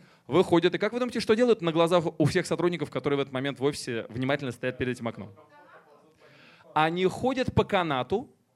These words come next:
и что при этом происходит? И постоянно падают. Как говорит Рикардо в этой книжке, он говорит: "Я, говорит, могу пройти почти до половины. Вот. Мой партнер, говорит, вообще одного шага ступить не может. А вот тот на другой самый крутой, он иногда доходит до конца".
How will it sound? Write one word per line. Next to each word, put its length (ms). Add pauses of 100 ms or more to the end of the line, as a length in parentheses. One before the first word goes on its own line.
(600)
и 100
что 240
при 120
этом 120
происходит? 560 (920)
И 80
постоянно 320
падают. 580 (880)
Как 140
говорит 200
Рикардо 340
в 40
этой 120
книжке, 540
он 140
говорит: 260
"Я, 240
говорит, 220
могу 220
пройти 260
почти 240
до 100
половины. 500 (520)
Вот. 340
Мой 160
партнер, 380
говорит, 200
вообще 280
одного 200
шага 260
ступить 280
не 80
может. 340
А 120
вот 140
тот 160
на 60
другой 160
самый 300
крутой, 320
он 80
иногда 240
доходит 320
до 60
конца". 580